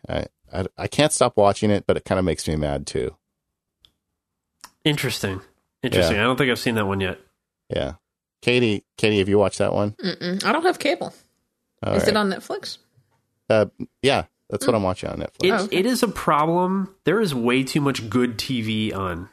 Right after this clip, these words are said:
Speaker 2: these days.
Speaker 1: Yeah. I mean, we, we watch our Apple T V. We barely watch our, our cable.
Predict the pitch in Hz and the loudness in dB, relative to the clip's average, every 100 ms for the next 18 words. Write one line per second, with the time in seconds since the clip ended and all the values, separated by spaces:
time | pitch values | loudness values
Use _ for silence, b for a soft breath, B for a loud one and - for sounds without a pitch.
0 | - 101 95 87 64 - - _ _ _ | -8 -6 -6 -6 -6 -8 -14 _ _ _
1 | _ _ _ _ _ _ _ - 117 120 | _ _ _ _ _ _ _ -4 0 0
2 | 92 - 107 107 131 135 - 127 147 143 | -4 -6 -2 2 2 0 -2 0 4 2
3 | - 104 107 113 - 110 87 87 73 82 | 4 4 4 2 -2 -2 0 0 0 -2
4 | 78 85 87 78 73 - 65 65 - _ | -2 0 2 0 -2 -4 -4 -6 -10 _
5 | _ - 73 73 69 - - 78 - | _ -6 -4 -2 -6 -10 -8 -8 -8